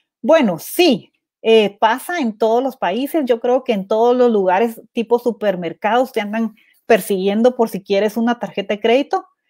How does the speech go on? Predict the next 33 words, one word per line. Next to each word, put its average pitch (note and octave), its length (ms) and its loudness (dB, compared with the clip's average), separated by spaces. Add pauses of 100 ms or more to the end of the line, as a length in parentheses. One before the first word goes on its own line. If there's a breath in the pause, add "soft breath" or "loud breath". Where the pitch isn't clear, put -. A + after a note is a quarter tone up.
(280)
Sí, D4+ 540 2
sí B3 340 0
te B3+ 140 4
la, A3 260 2
sí A3+ 180 -4
sucede. A#3+ 600 2
Eh, G#3 300 -2
por G3+ 120 -4
ejemplo, A3+ 800 -2
acá, A3+ 560 -2 (420 loud breath)
si A3+ 320 -6
uno A#3 160 -2
está C4 260 -8
pagando B3+ 420 -4
en A3+ 100 -4
la - 140 -6
caja A3+ 340 -2
de, F3 200 -2 (400)
por A3+ 140 2
darles, A3 320 2
darles A3 200 -2
un A#3+ 140 -2
ejemplo, A3 400 -4
Victoria's A3 500 -2
Secret, G3 380 -4
que F#3 180 0
es G3+ 160 -4
de G3 360 -4 (680)
ropa G#3+ 240 -2
interior, F3+ 400 0
¿verdad? D#3+ 320 -2
Uno G#3+ 200 -2
dice, A3+ 440 2